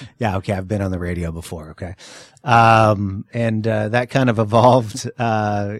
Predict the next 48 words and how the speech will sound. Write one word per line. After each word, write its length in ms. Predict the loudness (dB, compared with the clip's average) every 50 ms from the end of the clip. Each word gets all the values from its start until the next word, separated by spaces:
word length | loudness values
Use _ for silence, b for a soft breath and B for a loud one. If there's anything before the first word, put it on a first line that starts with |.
| -14 -14
you 260 | -14 -12 -8 -4 0
know, 240 | 2 2 2 2 4
I, 80 | 6
I 40 | 6
wasn't, 340 | 8 8 6 6 4 2 2
but 160 | 0 0 2
the 100 | 0 0
thing 200 | 0 0 2 2
is, 120 | 2 2 2
I 80 | 4
wasn't 300 | 4 4 4 2 2 2
making 300 | 2 2 2 2 -2 -2
a 40 | 0
lot 160 | 0 0 0
of 60 | 0
money, 260 | 0 0 0 0 0 -2
so 140 | -2 -4
clearly 340 | -6 -4 -4 -4 -2 -2 -2
I 80 | -2 -2
wasn't 320 | -4 -6 -6 -6 -6 -4
very 200 | -2 -2 -2 -2
good, 340 | -2 -2 -2 -2 -2 -2 -6 _
<laughs> 260 | _ -6 -6 -4 -2
right? 160 | -4 -4 -2 -2
So, 340 | -2 0 0 0 0 -2 B B B B B B -14 -14 -14 -12 -6
so 180 | 0 2 6 6
I 140 | 6 6 4
saw 220 | 4 2 0 0
the 80 | 0 -2
sales 320 | 0 0 0 0 0 0
guys 280 | 0 0 0 0 0 0
making 300 | -2 -2 -2 -2 -4 -6
some 180 | -6 -4 -4
money, 280 | -2 -2 -2 -2 -4 -4
so 120 | -4 -4
I 80 | -4 -2
kind 200 | -2 -2 -2 -2
of 120 | -4 -4
moved 260 | -4 -2 -2 -2 -2
over 200 | -4 -6 -6 -6
there 320 | -8 -6 -6 -6 -6 -8 -8
and, 200 | -8 -10 -10 -10
uh, 180 | -10 -10 -12 b b b b b b b b b _
uh, 140 | -12 -12
learned 280 | -8 -6 -4 -4 -4 -2
how 100 | -2 -2
to 80 | -2 0
market 400 | 2 2 0 0 -2 -6 -8